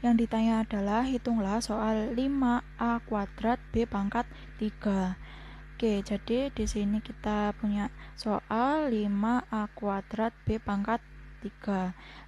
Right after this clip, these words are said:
Nah, untuk nilai A dan B-nya sudah diketahui, jadi A-nya adalah lima dan B-nya sama dengan minus empat. Jadi kita bisa tuliskan lima dikali A-nya adalah lima kuadrat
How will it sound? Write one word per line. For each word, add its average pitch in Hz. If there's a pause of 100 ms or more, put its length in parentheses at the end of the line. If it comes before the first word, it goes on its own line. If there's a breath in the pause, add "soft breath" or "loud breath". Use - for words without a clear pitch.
Nah, 196
untuk 285
nilai 262
A 233
dan 202
B-nya 208
sudah 208
diketahui, 202
jadi 202
A-nya 196
adalah 196
lima 240
dan 196
B-nya 196
sama 202
dengan 214 (400 loud breath)
minus 208
empat. 226 (500 loud breath)
Jadi 196
kita -
bisa -
tuliskan 226 (320 loud breath)
lima 220
dikali 220 (100)
A-nya 214
adalah 196
lima 202 (500 loud breath)
kuadrat 214